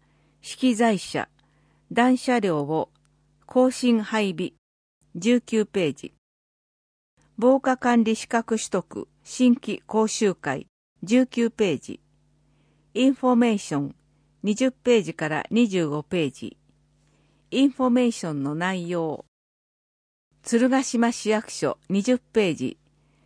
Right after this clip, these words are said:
人口と世帯数、二十ページ。お知らせ、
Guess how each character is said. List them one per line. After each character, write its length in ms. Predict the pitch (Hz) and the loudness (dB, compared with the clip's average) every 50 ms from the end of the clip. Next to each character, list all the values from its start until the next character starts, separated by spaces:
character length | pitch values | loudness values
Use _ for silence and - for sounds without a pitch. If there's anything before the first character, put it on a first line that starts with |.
| _ _ _ - | _ _ _ -6
人 260 | 185 202 247 262 254 | 0 4 6 6 6
口 300 | 247 - - 240 233 233 | 4 4 2 2 2 2
と 120 | - 226 220 | 2 0 0
世 220 | - - 208 196 - | 0 0 -2 -2 0
帯 160 | 240 233 214 202 | 0 0 0 0
数、 420 | - - - 156 156 151 143 - - - | -2 -4 -4 -4 -4 -4 -6 -8 -6 -4
二 140 | 180 196 | -2 -2
十 160 | 190 - 240 - | 0 0 -2 -2
ペ 320 | _ _ - 220 208 175 | _ _ 0 2 2 2
ー 40 | 135 | 0
ジ。 220 | - 113 107 - _ _ _ _ _ _ _ _ _ _ _ _ _ | -4 -6 -10 -10 _ _ _ _ _ _ _ _ _ _ _ _ _
お 160 | - 196 208 | -2 -2 -2
知 140 | - - 247 | 0 0 0
ら 160 | 247 233 233 | 0 0 0
せ、 240 | - - 208 - - | -2 -2 -2 -2 -4